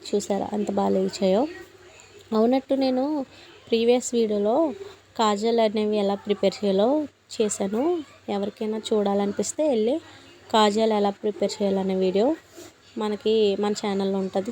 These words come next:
చూసేయండి. అలాగే ఇంకా ముందు ముందు మంచి మంచి వీడియోస్ చేస్తాను.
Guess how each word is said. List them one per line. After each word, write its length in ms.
చూసేయండి. 640
అలాగే 260
ఇంకా 240
ముందు 260
ముందు 240
మంచి 240
మంచి 220
వీడియోస్ 280
చేస్తాను. 520